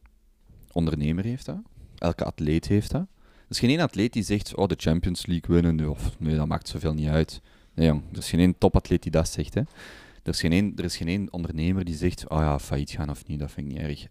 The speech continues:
Al die dingen, kunstenaars, dat, dat zijn allemaal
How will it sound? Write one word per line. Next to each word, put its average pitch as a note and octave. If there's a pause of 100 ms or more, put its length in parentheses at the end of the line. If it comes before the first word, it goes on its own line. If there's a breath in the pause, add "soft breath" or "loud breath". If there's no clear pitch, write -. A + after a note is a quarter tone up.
Al A2+
die G#2+
dingen, G#2+ (640 soft breath)
kunstenaars, D2+
dat, E2
dat E2+
zijn F2
allemaal G#2